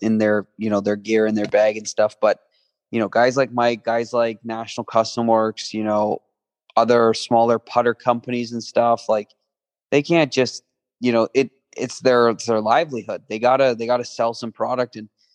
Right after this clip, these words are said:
you know, I hate to say it, but when you wanna go see the best, it's gonna cost the price if they, if they're not a massive O E M. So, um, yeah, I mean, it's, uh, it's cool just to see, like, when I was, like, again, my first time at Artisan was a month after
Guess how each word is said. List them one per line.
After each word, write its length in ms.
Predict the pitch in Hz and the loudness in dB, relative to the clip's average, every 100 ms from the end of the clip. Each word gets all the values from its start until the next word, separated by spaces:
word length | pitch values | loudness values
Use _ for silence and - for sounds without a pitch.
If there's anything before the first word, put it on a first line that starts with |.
| _ _ - | _ _ -2
you 120 | 120 | 2
know, 180 | 110 113 | 4 4
I 100 | 117 | 4
hate 180 | 117 | 2
to 60 | 113 | -2
say 220 | - 139 | 0 2
it, 100 | 127 | 2
but 100 | 120 | -2
when 320 | 110 117 117 | -4 -4 -4
you 100 | 113 | -2
wanna 240 | 113 113 117 | 0 0 0
go 180 | 117 113 | 0 -2
see 240 | - 120 | -2 -4
the 120 | 110 | -2
best, 460 | 104 139 120 117 - | 2 4 2 0 -6
it's 140 | 110 | -6
gonna 200 | 120 113 | -4 -4
cost 340 | - 117 113 - | -2 -2 -2 -4
the 80 | |
price 500 | - 135 131 123 120 | -2 4 4 4 -2
if 180 | 117 - | -10 -6
they, 300 | 117 113 110 - | -2 0 -2 -6
if 140 | 113 | -6
they're 100 | 113 | -2
not 160 | 113 113 | 2 2
a 60 | 110 | 4
massive 420 | 110 110 - 107 | 2 0 -2 0
O 160 | 110 | 0
E 100 | 107 | 2
M. 180 | 131 113 | 2 0
So, 340 | - - 101 - _ _ _ - | -2 -2 -2 -2 _ _ _ -6
um, 500 | 110 110 110 107 104 _ _ | -2 0 0 -2 -10 _ _
yeah, 300 | 117 113 - - | 0 0 2 0
I 140 | 117 | 2
mean, 260 | 120 113 113 | 2 0 0
it's, 460 | 123 120 - - | -2 -2 -8 0
uh, 120 | 123 117 | 2 2
it's 180 | 151 - | 0 -2
cool 260 | - 160 | 0 2
just 240 | 143 135 - | 2 0 -2
to 80 | 131 | -8
see, 320 | - 127 117 | -2 2 2
like, 140 | 117 - - _ _ | 2 -2 -20 _ _
when 120 | 135 | 2
I 140 | 147 170 | 2 2
was, 380 | 175 156 - - | -2 -8 -12 -10
like, 180 | 127 135 | -8 -4
again, 380 | 123 120 117 | -2 0 0
my 100 | 113 | -2
first 260 | 117 147 143 | -4 -4 -2
time 160 | 135 131 | -2 -2
at 80 | |
Artisan 560 | 117 117 117 120 117 117 | -2 -2 -2 -4 -4 -2
was 320 | 113 110 110 - | -2 -2 -2 0
a 60 | |
month 280 | 113 117 120 | 2 4 4
after 500 | 120 113 - 113 107 | 4 2 0 -2 -2